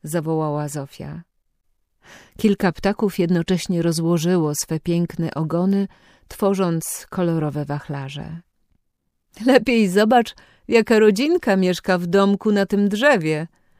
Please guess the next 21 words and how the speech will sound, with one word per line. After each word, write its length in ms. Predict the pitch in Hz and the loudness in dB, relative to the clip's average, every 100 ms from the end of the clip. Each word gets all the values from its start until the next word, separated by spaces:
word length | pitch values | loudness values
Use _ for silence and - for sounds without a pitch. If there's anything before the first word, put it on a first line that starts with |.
| _ _ | _ _
Hadassa 600 | 143 143 156 - 160 147 | -6 -4 -4 -4 -6 -4
wskazała 580 | - 156 151 156 151 | -6 -6 -4 -2 -2
lęgową 560 | 147 151 156 156 156 147 | -2 -2 -2 -2 -2 -4
budkę, 460 | 143 170 - 196 190 _ _ _ | -4 -6 -6 -8 -8 _ _ _
z 120 | - | -12
której 400 | - 196 185 175 | -4 -2 0 0
wylatywały 800 | 165 202 202 196 180 220 240 233 | 2 2 2 -2 -2 -2 0 -2
i 140 | - | -2
wlatywały 800 | 175 180 175 175 170 185 180 175 160 _ - | -2 -2 -4 -4 -2 -2 0 -2 -4 _ -2
małe, 720 | 214 240 233 214 196 185 170 | 0 2 2 2 2 0 0
żółte 440 | 170 165 - 160 | -2 -4 -4 -10
ptaszki. 800 | - - 143 - - - 170 185 _ _ _ _ _ _ | -10 -12 -10 -12 -14 -16 -16 -18 _ _ _ _ _ _
„Ojej, 440 | 247 294 370 302 - - - - | -10 0 4 4 2 -10 -20 -4
przecież 340 | - - 381 | -2 2 2
to 120 | 403 | 4
są 100 | 370 392 | 4 4
kanarki! 920 | 403 453 508 508 370 208 - 180 175 196 _ _ _ _ - | 4 2 6 6 6 2 -4 -2 -2 -4 _ _ _ _ -6
Żyją 460 | 175 214 320 381 359 | 2 4 6 6 4
tu 140 | 294 | 4
na 120 | 247 | 4
wolności?” 680 | 214 208 208 233 339 - 453 | 4 4 4 2 0 -4 -4